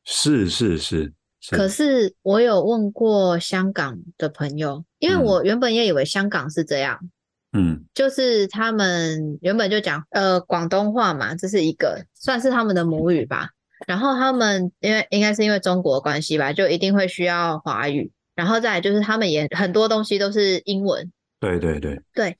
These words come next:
Speaker 2: 然后我就跟他们说，我有一次就跟香港朋友说，“我好羡慕你们，你们真的从小就会接触这三种语言，你们一，一开始就会这三种语言。”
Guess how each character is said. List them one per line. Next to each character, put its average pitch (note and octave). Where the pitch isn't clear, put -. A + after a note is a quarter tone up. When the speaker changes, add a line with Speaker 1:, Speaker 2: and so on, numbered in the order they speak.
Speaker 2:
然 C4
后 F4+
我 D#4
就 D4+
跟 C4+
他 C4
们 G#3+
说， G#3
我 A#3+
有 A#3+
一 G#3
次 A3+
就 A3
跟 G#3+
香 A#3
港 F3
朋 F#3
友 F#3+
说 G#3
，“我 A3
好 C#3
羡 F#3+
慕 G3
你 D#3
们， D3+
你 D#3
们 F3
真 B3
的 A#3
从 G3
小 E3
就 F3
会 G3
接 F#3+
触 G3
这 G3
三 F3+
种 D#3+
语 F#2
言， B2
你 F3
们 E3
一， B3+
一 B3
开 A3
始 F#3
就 F#3
会 F3+
这 D3+
三 D3+
种 C3
语 C3
言。” F2